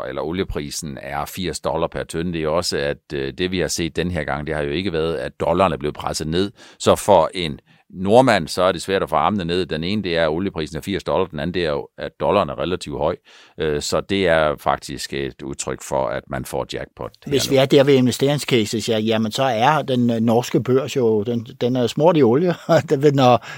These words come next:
Speaker 2: lige for tiden, ikke? Og så går det rigtig godt. Så mange gange kan, hvis man kan finde sådan et olieindeks
Speaker 1: Mm.
Speaker 2: deroppe, eller et på indeks på, på, på, på, på, på selve, øh, børsen, så vil det være rigtig godt. Og,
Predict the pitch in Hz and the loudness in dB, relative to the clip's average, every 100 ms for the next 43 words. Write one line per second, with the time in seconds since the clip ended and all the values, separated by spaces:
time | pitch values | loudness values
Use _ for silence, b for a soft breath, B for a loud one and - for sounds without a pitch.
0 | - 143 185 - 151 147 151 165 151 - | 4 6 6 4 2 2 -2 -2 -2 -2
1 | 151 139 139 131 143 151 139 131 B B | -2 -2 0 0 0 0 -2 -2 B B
2 | - 135 123 151 165 156 143 135 120 131 | -2 2 4 4 2 2 0 -4 -4 -4
3 | 120 110 123 160 - 151 113 113 131 175 | -4 -2 -2 -2 -2 0 2 4 4 4
4 | 151 127 120 98 87 123 113 110 123 113 | 4 2 2 0 0 0 0 0 0 0
5 | 113 110 107 110 127 - - 120 139 139 | 0 -2 0 0 -2 -2 -4 -2 -2 -4
6 | - 120 110 101 107 95 - 110 - 107 | -8 -4 -4 -4 -8 -10 -12 -18 -12 -10
7 | 101 98 - 98 92 - 98 - 113 135 | -8 -10 -10 -10 -10 -10 -10 -2 0 0
8 | 143 104 B B B - 127 110 - - | 0 -2 B B B -6 -4 -4 -8 -12
9 | 127 127 131 151 - 143 113 139 143 139 | -10 0 2 2 0 -4 0 0 2 0
10 | 135 135 135 110 123 143 117 139 127 123 | 0 0 0 0 -4 -4 -2 -2 -2 -2
11 | 113 | -2